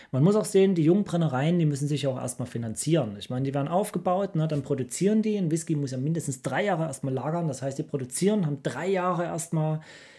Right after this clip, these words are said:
mehr oder weniger Leerlauf, wo nichts kommt.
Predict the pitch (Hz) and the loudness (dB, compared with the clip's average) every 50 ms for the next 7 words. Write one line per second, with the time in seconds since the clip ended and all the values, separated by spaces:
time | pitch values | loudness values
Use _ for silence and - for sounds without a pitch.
0 | - _ - 147 151 160 151 156 151 135 135 113 113 120 123 131 156 175 190 214 | -8 _ -2 2 4 4 4 4 4 4 2 0 0 2 4 4 4 4 4 4
1 | 202 196 190 190 220 247 254 - - - 165 151 156 165 160 - - - 151 170 | 4 4 4 2 0 -2 -2 -6 -4 0 2 2 2 2 0 -2 0 2 2 2
2 | 214 240 - - | 2 0 -2 -8